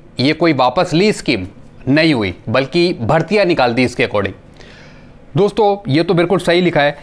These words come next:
कि कितना भी आप कुछ भी कर लो, लेकिन सरकार वही करेगी जो इनकी मर्जी है।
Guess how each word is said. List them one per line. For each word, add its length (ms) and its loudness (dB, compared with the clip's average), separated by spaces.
कि 60 -2
कितना 320 0
भी 140 0
आप 180 0
कुछ 200 -2
भी 80 2
कर 160 0
लो, 200 -4
लेकिन 200 0
सरकार 460 -2
वही 260 0
करेगी 480 0
जो 220 0
इनकी 220 0
मर्जी 320 -2
है। 100 -10